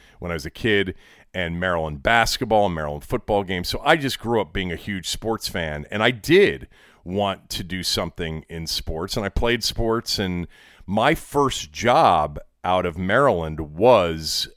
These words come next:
as a sports producer at Channel Five, working for Steve Buckhantz. I interned there, and Ernie Bauer, who is a legend in this market, is a television director and producer, et cetera, for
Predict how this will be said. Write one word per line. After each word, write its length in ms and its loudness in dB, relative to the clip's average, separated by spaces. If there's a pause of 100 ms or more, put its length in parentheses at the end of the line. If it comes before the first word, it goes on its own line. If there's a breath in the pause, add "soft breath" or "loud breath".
(240)
as 240 -4
a 100 -4
sports 600 -2
producer 720 -6 (420 soft breath)
at 220 -4
Channel 480 0
Five, 560 0
working 400 -6
for 160 -12
Steve 320 -4
Buckhantz. 640 -2 (420 soft breath)
I 120 -4
interned 680 0
there, 400 -8 (420 soft breath)
and 340 0 (120)
Ernie 220 4
Bauer, 540 4
who 200 -4
is 160 -6
a 60 -4
legend 500 -2
in 120 -4
this 200 -6
market, 400 -4
is 180 -6
a 180 -6
television 580 -6
director 480 -8
and 100 -10
producer, 500 -8
et 120 -12
cetera, 400 -6
for 320 -8